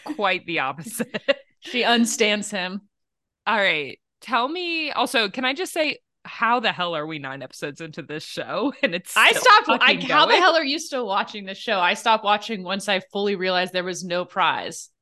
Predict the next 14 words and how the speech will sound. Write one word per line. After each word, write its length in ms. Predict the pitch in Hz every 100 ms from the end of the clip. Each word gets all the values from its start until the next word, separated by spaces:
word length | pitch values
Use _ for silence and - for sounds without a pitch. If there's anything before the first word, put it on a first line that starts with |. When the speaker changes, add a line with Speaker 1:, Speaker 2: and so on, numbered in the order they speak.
| _ -
Speaker 2:
I'm 120 | 208
not 160 | 240 240
surprised 360 | 220 220 196
Strategy 460 | - 185 185 190 190
took 280 | - 190 -
them 180 | 180
nine 180 | 170 170
episodes 420 | 175 170 - 165 -
because 200 | 180 175
they're 100 | 180
not 220 | 180 -
playing 280 | 190 170 -
for 120 | 135
anything. 480 | 123 151 - 190